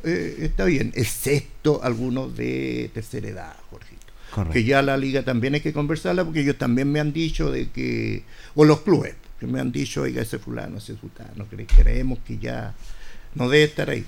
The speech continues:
Speaker 1: Pero sí, pues también lo podemos, pero busquemos por el otro lado, porque por último hay una A y una B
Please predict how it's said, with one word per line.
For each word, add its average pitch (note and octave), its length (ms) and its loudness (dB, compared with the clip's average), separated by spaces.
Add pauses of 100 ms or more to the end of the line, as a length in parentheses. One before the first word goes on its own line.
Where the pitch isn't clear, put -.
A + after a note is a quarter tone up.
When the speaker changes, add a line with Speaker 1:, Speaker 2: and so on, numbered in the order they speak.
(140)
Speaker 1:
Pero C3+ 400 0
sí, - 200 2
pues D#3 220 -6
también F#3 320 0
lo G#3+ 120 -2
podemos, A3 460 0 (100)
pero E3+ 280 0 (360)
busquemos G#3 380 6
por F#3+ 140 2
el F#3 120 6
otro F3+ 200 2
lado, A#3 400 2
porque B2 260 -6
por B2 140 -6
último D3 520 -2 (240)
hay C3+ 180 2
una C#3+ 300 4
A D#3 80 4
y D#3 80 4
una D3 200 2
B A2+ 200 -2